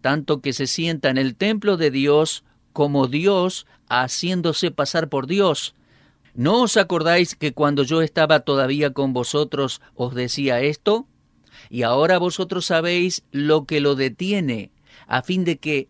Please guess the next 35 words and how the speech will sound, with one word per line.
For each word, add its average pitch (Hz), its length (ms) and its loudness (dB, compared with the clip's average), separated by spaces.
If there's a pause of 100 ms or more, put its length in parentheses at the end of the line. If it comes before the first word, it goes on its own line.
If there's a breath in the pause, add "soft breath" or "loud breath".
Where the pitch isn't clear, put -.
a 139 180 -2
su 135 220 -6
debido 160 460 0
tiempo 165 680 -2
se - 240 -4
manifieste, 143 880 -2 (480 soft breath)
porque 131 360 -2
ya 170 180 0
está 180 240 -2
en 175 80 -4
acción 180 680 -4
el 139 300 -4
misterio 185 840 -2
de 151 140 0
la 139 180 0
iniquidad, 160 1000 -2 (320 soft breath)
solo 190 360 2
que 165 180 0
hay 170 180 2
quien 160 200 -4
al 151 180 0
presente 165 500 -4
lo 143 140 0
detiene, 135 680 -2 (260 soft breath)
hasta 139 340 -2
que 151 280 0
él, 170 240 -2
a 131 120 -8
su 151 200 -6
vez, 160 400 -2
sea 156 320 -2
quitado 156 520 0
de 143 180 2
en 156 160 -2
medio, 127 560 -4